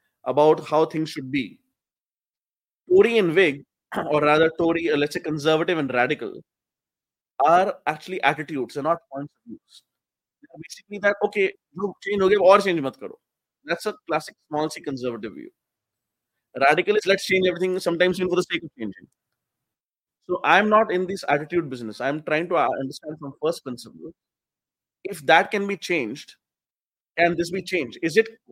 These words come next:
is it core to the Sabarimala Mandir that only, only a Malayali Brahmin Jati member should be the priest or chief priest of the Mandir? Uh, is, if, if there is, if somebody else,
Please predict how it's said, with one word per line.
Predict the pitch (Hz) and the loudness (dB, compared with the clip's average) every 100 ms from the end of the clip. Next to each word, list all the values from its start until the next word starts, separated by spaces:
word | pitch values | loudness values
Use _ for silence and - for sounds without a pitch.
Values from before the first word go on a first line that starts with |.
| _ | _
is | 170 190 | -4 -2
it | 208 - | -2 -4
core | 180 208 233 220 | 4 6 6 4
to | 220 185 | -2 -8
the | 180 | -6
Sabarimala | 175 143 151 151 147 143 | -2 0 -2 -2 -2 -2
Mandir | 120 110 80 - _ _ _ _ _ _ - | -4 -6 -10 -14 _ _ _ _ _ _ -16
that | 156 - 160 | -16 -6 -2
only, | 170 190 190 - 170 | -2 -2 -8 -8 -2
only | 180 196 214 | -2 0 -2
a | 196 | -2
Malayali | 143 135 143 156 165 | -2 0 0 0 -4
Brahmin | 139 135 147 143 | -6 -6 -6 -4
Jati | 123 123 139 | -6 -6 -8
member | 127 113 113 131 | -8 -8 -10 -10
should | - 135 | -12 -10
be | 139 | -6
the | 135 139 _ _ _ _ _ _ _ - | -6 -8 _ _ _ _ _ _ _ -10
priest | 143 143 | -8 -6
or | 139 | -10
chief | - _ - | -10 _ -16
priest | 139 - | -16 -14
of | 127 | -14
the | 120 | -12
Mandir? | 107 85 _ _ _ _ _ _ _ _ _ _ _ _ _ - | -14 -18 _ _ _ _ _ _ _ _ _ _ _ _ _ -2
Uh, | 156 - | -2 0
is, | 160 156 | -2 -2
if, | 165 - 160 | -6 -6 -10
if | 151 143 | -8 0
there | 165 | 0
is, | 170 160 160 | 0 -4 -8
if | 156 | -8
somebody | - 160 165 170 160 | -4 -4 -2 0 2
else, | 147 160 - | 2 0 -6